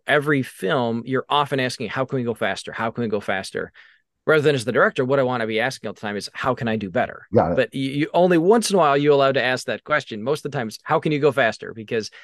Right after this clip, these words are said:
Speaker 1: we're shooting this whole movie in twenty-two days, twenty-three days. Uh, and everything has to be totally dialed in, uh, to make sure we can get all the shots that we need. So something that's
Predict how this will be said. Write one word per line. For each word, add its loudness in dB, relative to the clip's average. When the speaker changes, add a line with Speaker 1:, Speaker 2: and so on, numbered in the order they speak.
Speaker 1:
we're 4
shooting 0
this -4
whole -4
movie -4
in -8
twenty-two -2
days, 0
twenty-three -6
days. 0
Uh, 0
and -4
everything 0
has -4
to -10
be -8
totally 2
dialed 2
in, -6
uh, -4
to -8
make -8
sure -2
we -2
can -6
get 0
all -2
the -6
shots -6
that -10
we -12
need. -10
So -2
something 2
that's -4